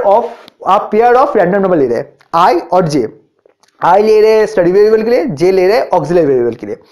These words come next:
इसके बाद हम देख रहे हैं कि कब unit select होगा या select नहीं होगा। देखिए ith unit will be selected if j less than equal to xi।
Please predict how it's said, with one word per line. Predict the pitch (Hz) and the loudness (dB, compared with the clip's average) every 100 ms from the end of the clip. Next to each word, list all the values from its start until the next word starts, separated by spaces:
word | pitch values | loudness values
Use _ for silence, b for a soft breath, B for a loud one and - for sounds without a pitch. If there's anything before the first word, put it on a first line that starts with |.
| B B B - | B B B -6
इसके | 214 392 | -2 0
बाद | 240 208 226 | 2 2 2
हम | 214 208 | 0 0
देख | 196 | 0
रहे | 220 | 0
हैं | 233 | -4
कि | 233 | -2
कब | 233 226 151 - - | 0 0 -2 -8 -6
unit | 180 220 | -4 -4
select | 220 - 185 185 - | -6 -4 -4 -4 -8
होगा | 147 202 | -4 -2
या | - 226 | -2 -4
select | 220 165 180 185 | -4 -4 -4 -2
नहीं | 147 | -2
होगा। | 113 - B B B B | -2 -4 B B B B
देखिए | 254 247 - - | -2 -2 -4 0
ith | 170 233 247 | 2 2 0
unit | 233 233 | -2 0
will | 240 | -2
be | 240 | -2
selected | - 202 202 135 92 - _ _ _ - | -2 -2 -2 -6 -6 -16 _ _ _ -6
if | 247 - - 170 | -2 -2 -6 -8
j | 135 220 147 131 | 0 2 2 0
less | 170 185 | 0 2
than | 220 226 | 0 0
equal | 233 214 | 0 0
to | 143 | -2
xi। | - | -4